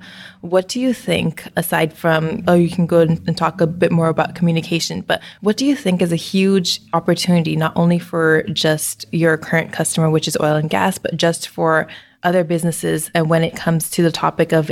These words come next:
A I or when it comes to technology that is just increasing our efficiency with whether it's routes or whether it's with communication or platform,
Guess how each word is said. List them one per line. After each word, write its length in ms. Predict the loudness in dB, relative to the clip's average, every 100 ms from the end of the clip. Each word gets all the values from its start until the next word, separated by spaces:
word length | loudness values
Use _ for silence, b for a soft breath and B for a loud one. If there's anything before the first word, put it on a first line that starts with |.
| 0
A 160 | 2
I 260 | 2 0 -2
or 100 | 0
when 160 | 2 0
it 100 | 0
comes 260 | 0 0
to 80 | -2
technology 720 | -4 0 2 4 2 0 0
that 160 | 0 0
is 180 | -2 -2
just 200 | -2 0
increasing 600 | -2 0 -2 0 -2 0
our 160 | 0 0
efficiency 680 | -2 -4 -2 -2 -4 -6 -2
with 260 | -2 -2 B B B B
whether 220 | -2 0
it's 260 | -2 -2 -2
routes 320 | -2 -2 -2
or 100 | -2
whether 200 | 0 0
it's 140 | -2 -2
with 300 | -4 -4 -16 _
communication 720 | 2 2 2 2 0 2 0
or 80 | -2
platform, 680 | -4 -8 -8 -10 -6 -6